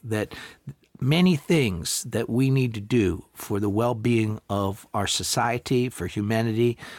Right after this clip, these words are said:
are gonna be maybe difficult or maybe costly in the short run. But in the long run, if we're thinking about our children and our children's children,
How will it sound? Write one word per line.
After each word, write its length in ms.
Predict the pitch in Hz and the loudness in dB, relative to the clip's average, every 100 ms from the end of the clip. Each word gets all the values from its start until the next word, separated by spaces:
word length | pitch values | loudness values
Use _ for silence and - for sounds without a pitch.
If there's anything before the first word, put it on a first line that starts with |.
| - - _ - | -20 -20 _ -2
are 120 | 120 | 0
gonna 260 | 131 127 | 2 0
be 240 | 120 127 120 | 2 0 2
maybe 420 | 135 202 214 185 | 2 2 2 0
difficult 680 | 151 214 185 - 104 113 - | 0 0 0 -2 0 -2 -2
or 200 | - 120 | 0 2
maybe 280 | 120 139 151 | 2 2 0
costly 800 | 151 - 185 185 - 165 110 85 135 | -2 0 0 0 -2 0 0 0 -2
in 140 | 123 | -2
the 60 | 120 | -2
short 320 | - 151 165 | 0 0 0
run. 300 | 107 85 78 - _ _ - - - | -2 -2 -4 -12 _ _ -20 -14 -2
But 120 | 123 | 2
in 120 | 131 | 4
the 80 | 127 | 2
long 340 | 127 139 208 165 | 2 2 2 2
run, 380 | 104 90 85 - | 0 0 -2 -6
if 160 | 101 | -4
we're 80 | 120 | -2
thinking 300 | 104 165 147 | -2 -2 -2
about 220 | 147 127 | 0 0
our 100 | 110 | 0
children 600 | 104 - 175 165 117 85 80 - - - | -2 -2 0 2 0 -2 -6 -14 -18 -4
and 140 | 113 | -2
our 80 | 104 | -2
children's 580 | - - 185 160 98 - | -2 2 2 2 -2 -4
children, 560 | - 98 92 92 90 | -2 -2 0 -2 -2